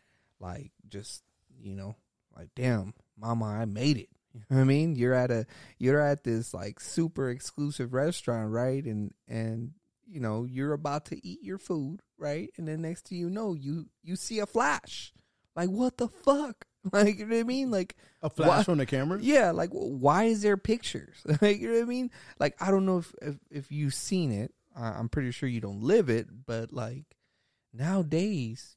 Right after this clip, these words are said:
Speaker 1: you go on a date, right? And there's pictures going on while you're over here just trying to, like,
Speaker 2: You're trying to get to know the person you across the table with.
Speaker 1: And there's a picture, there's a photo shoot before saying grace.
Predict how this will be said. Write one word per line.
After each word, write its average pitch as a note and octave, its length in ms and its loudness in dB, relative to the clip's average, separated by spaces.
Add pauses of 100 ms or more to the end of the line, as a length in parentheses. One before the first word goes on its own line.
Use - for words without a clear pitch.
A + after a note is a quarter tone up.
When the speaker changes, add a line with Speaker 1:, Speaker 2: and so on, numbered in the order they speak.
Speaker 1:
you C3 120 -8
go D3+ 240 0
on B2+ 180 0
a F#2+ 80 -4
date, C3+ 440 -2 (140)
right? C3+ 380 -6 (120)
And A#2 200 -4
there's D3 360 -6
pictures - 600 -8
going E3+ 320 0
on F3 340 -2
while C3 160 -2
you're A#3+ 260 -6
over D#3+ 160 -6
here F3+ 340 -8
just C#3 320 -12
trying D#3 220 -10
to, C3+ 80 -8
like, G2+ 280 -10 (640)
Speaker 2:
You're D3+ 120 -6
trying C3 300 -2
to G#2+ 100 -2
get B2+ 180 -2
to C3 80 -6
know C#3+ 160 0
the C3+ 80 -6
person C3+ 380 -4
you C3+ 100 -2
across C#3+ 280 -4
the D3 60 -4
table B2+ 320 -2
with. D#2+ 160 -10 (540)
Speaker 1:
And C#3 160 -2
there's E3+ 260 2
a D#3 80 2
picture, - 760 -6
there's F3 220 -4
a D#3+ 100 -2 (160)
photo F3+ 320 0
shoot - 400 -6 (640)
before D3+ 720 -2 (340)
saying C3 400 -4
grace. - 520 -16